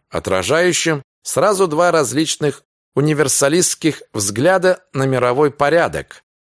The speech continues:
Суннитский, региональная организация братьев-мусульман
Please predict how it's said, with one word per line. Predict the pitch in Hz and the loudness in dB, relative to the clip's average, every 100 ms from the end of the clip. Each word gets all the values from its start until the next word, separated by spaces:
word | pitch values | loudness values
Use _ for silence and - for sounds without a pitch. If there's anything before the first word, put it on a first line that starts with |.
| - | -8
Суннитский, | - 113 110 185 190 - 175 170 - _ _ _ | -2 0 0 0 0 0 -2 -2 -4 _ _ _
региональная | 104 117 131 139 143 143 135 135 | -2 2 2 2 2 0 0 -2
организация | 127 120 127 120 123 120 - 120 | -2 -2 -2 0 0 0 0 0
братьев-мусульман | 107 120 120 127 107 123 120 - 117 120 123 123 | 0 0 -2 -4 -4 -4 -4 -2 -2 -2 -4 -6